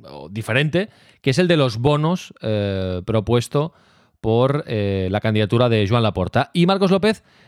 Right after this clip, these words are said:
eh, le preguntó especialmente a Joan Laporta por los bonos y creo que vale la pena escuchar,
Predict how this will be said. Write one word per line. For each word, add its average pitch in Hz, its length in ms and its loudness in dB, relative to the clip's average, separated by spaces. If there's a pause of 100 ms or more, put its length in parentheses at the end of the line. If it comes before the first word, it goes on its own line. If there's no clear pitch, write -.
(100)
eh, 107 480 0
le 117 240 2
preguntó 123 640 0
especialmente 143 640 0
a 143 80 4
Joan 147 160 2
Laporta 143 580 -2
por 113 220 0
los 107 380 2
bonos 151 360 2
y 131 60 -4
creo 143 160 2
que 143 120 0
vale 143 200 0
la 143 120 -2
pena 147 160 -2
escuchar, 147 440 0